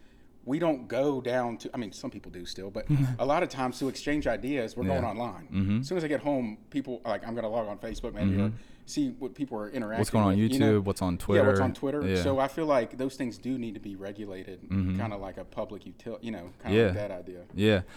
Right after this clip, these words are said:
Speaker 2: I heard a great analogy the other day 'cause, um, like, people just keep talking about it. Like, the, you know, the cancel culture, cancel cul-, like,
Speaker 1: Yeah.
Speaker 2: you know, whatever people think, like, the people that are, the people that are super anti it are very vehemently anti it, you
Speaker 1: Mm-hmm.
Speaker 2: know what I mean?
Speaker 1: Yeah.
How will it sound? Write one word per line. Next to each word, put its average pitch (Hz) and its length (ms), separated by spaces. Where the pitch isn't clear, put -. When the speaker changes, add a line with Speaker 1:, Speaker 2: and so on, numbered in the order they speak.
Speaker 2:
I - 100
heard 123 140
a 107 40
great 101 200
analogy 92 460
the 90 100
other 87 140
day 87 180
'cause, 87 400
um, 80 460
like, - 140
people 113 180
just 98 140
keep 87 100
talking - 280
about 71 180
it. 65 40
Like, - 160
the, 90 160
you 98 100
know, - 80
the - 60
cancel 147 300
culture, 110 280
cancel - 260
cul-, 101 140
like, 95 160
Speaker 1:
Yeah. 120 220
Speaker 2:
you 117 80
know, 92 120
whatever 104 380
people 95 320
think, 110 380
like, 82 240
the - 80
people 131 220
that 104 100
are, 104 80
the 107 200
people 175 200
that 113 140
are 98 100
super 113 320
anti 113 380
it 143 160
are 90 100
very 92 300
vehemently 85 640
anti 104 380
it, 127 200
you 139 60
Speaker 1:
Mm-hmm. 95 100
Speaker 2:
know 95 80
what 92 120
I 87 40
mean? 98 340
Speaker 1:
Yeah. 92 160